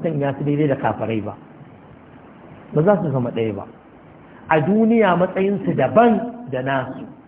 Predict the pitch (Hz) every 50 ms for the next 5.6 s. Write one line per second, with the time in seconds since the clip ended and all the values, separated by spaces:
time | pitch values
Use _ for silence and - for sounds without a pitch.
0 | - - - - - 143 143 160 170 180 185 185 185 196 190 180 165 147 139 -
1 | 202 196 196 196 208 220 220 208 196 175 143 131 127 127 135 120 104 98 - -
2 | - - - - - - - - - - - - - - - - - 147 156 147
3 | 180 - - 156 143 131 131 - 220 233 247 233 - 196 208 196 190 190 - -
4 | - - - - - - - - - - - - 127 123 123 123 - - 131 120
5 | 127 147 147 143 123 113 98 87 76 - -